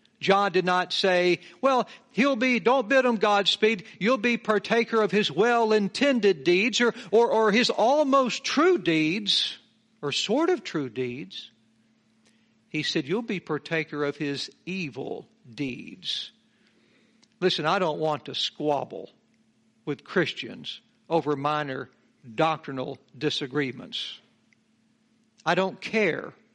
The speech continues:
if you believe that Jesus is coming back before the man of sin is revealed or after the man of sin is revealed. I don't care. Why? It's not gonna change when Jesus is coming back.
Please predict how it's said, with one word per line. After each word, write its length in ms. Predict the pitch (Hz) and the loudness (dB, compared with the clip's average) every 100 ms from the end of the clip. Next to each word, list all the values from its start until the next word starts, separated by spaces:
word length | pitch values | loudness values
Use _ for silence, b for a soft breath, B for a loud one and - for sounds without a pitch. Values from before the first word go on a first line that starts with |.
| _ _ _ | _ _ _
if 220 | 160 151 170 | -6 -6 -2
you 140 | 180 | 0
believe 600 | 165 170 147 123 127 123 | 2 2 2 -2 -6 -4
that 140 | 143 | -4
Jesus 560 | 131 165 165 - 143 - | -2 0 0 -2 -6 -8
is 100 | 139 | -8
coming 380 | - 170 151 143 | -2 -2 -2 -2
back 280 | 139 139 151 | -2 -2 -4
before 340 | 147 156 147 | -4 -2 -2
the 100 | 139 | -2
man 240 | 143 135 | -2 -4
of 80 | 131 | -4
sin 240 | - 151 135 | -4 -4 -6
is 160 | 127 | -8
revealed 460 | 135 123 143 180 175 B 226 | -8 -4 0 0 -2 B 0
or 240 | 233 - | 0 0
after 500 | 220 233 202 - 139 | -2 -2 -4 -4 -4
the 120 | 127 | -4
man 260 | 123 127 127 | -4 -6 -6
of 80 | 120 | -6
sin 220 | 143 127 | -6 -6
is 140 | 120 | -6
revealed. 340 | 135 123 135 - | -8 -4 -4 -4
I 200 | 190 240 | -6 -2
don't 340 | 240 247 208 | 0 0 -2
care. 560 | - 269 269 247 165 - _ _ _ - | -4 0 2 0 -2 -8 _ _ _ -4
Why? 400 | 160 226 269 269 - B B B B - | 0 2 0 -2 -6 B B B B -2
It's 260 | 277 - | 0 2
not 280 | 254 269 262 | 2 2 2
gonna 220 | 262 262 | 2 2
change 480 | 208 220 247 262 220 | 2 2 4 2 2
when 180 | 247 226 | 2 2
Jesus 500 | 175 208 - 208 - | 2 2 2 0 2
is 140 | 196 | -2
coming 440 | - 180 175 180 160 | 0 0 2 0 0
back. 520 | 151 - - - | -2 -4 -14 -20